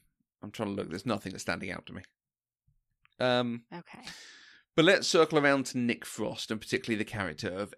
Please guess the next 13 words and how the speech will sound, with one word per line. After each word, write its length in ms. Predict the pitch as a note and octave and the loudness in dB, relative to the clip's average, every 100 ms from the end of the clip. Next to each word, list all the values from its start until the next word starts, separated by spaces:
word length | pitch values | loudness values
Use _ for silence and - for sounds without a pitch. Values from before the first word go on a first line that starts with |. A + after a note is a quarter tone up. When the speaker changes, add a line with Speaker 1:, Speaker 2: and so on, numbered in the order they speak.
| _ | _
Speaker 1:
Ed. 280 | F2 F2+ F#2+ - - _ _ _ _ _ _ _ _ _ _ _ _ - - _ _ _ _ - | -8 -8 -12 -20 -20 _ _ _ _ _ _ _ _ _ _ _ _ -20 -20 _ _ _ _ -10
Because 340 | - - C3+ A#2+ | -6 0 0 2
this 200 | D#3+ - | 2 2
film 400 | - E3+ A2+ G#2 - B2 | 4 4 4 0 -8 -4
does 260 | - B2 A#2 | 4 4 6
not 200 | B2+ F#2+ | 2 0
want 220 | G#2+ A2+ | 0 0
you 120 | F#2+ G#2 | -2 -4
to 100 | G#2+ | -2
like 220 | G2+ G2 | -4 -4
Ed. 220 | F#2+ F#2+ - _ _ _ _ _ _ - | -8 -10 -16 _ _ _ _ _ _ -2
It 140 | B2 C3+ | 0 4
works 300 | B2 A#2+ | 2 2